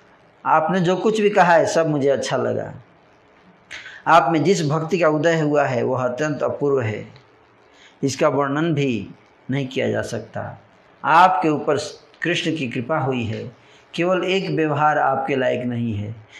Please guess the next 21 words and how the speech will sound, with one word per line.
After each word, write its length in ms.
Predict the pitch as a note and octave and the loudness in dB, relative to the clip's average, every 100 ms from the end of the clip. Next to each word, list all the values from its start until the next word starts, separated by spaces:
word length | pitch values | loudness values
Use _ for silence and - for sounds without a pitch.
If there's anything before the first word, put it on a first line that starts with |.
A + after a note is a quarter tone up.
| - | -20
स्वयं 320 | - E3 F3 D#3 | -4 -2 0 0
परम 500 | D#3 D#3+ D3 - - | 2 2 -2 -6 -10
सुबुद्धिमान 680 | - C#3 C#3 C3 D#3 D#3+ | -4 -2 -2 -2 -2 0
होकर 320 | C#3+ C#3 D3+ | -2 -2 -2
भी 220 | C3 C3 B2 | -2 -4 -2
आपने 380 | C3 C#3 C#3+ | -2 -2 -2
संन्यास 460 | C3+ C3+ C3 D3 C#3 | -4 -4 -4 -2 -2
आश्रम 380 | C3+ B2+ C#3 C3+ | -2 -2 -4 -6
को 100 | C3 | -6
किस 280 | C#3+ E3+ - | -4 -4 -2
कारण 220 | C3+ B2 | -2 -2
स्वीकार 400 | A2+ A#2 A2+ G#2 | -4 -6 -6 -8
किया 280 | - - F#2+ | -10 -10 -10
है?" 140 | F2+ - _ _ _ _ _ _ _ _ - - _ _ _ | -12 -20 _ _ _ _ _ _ _ _ -20 -20 _ _ _
बोले, 120 | C#3 C#3+ | -4 0
"आपको 300 | C#3+ C#3+ D3 | 0 -2 -4
सारा 280 | C3+ C#3 | -2 -2
ज्ञान 380 | D3 B2+ C3 B2+ | -2 -2 -4 -4
है 80 | A2+ | -6
शास्त्र 380 | G#2+ G#2 G2+ A2 | -4 -6 -8 -12
का, 360 | - - - | -12 -14 -16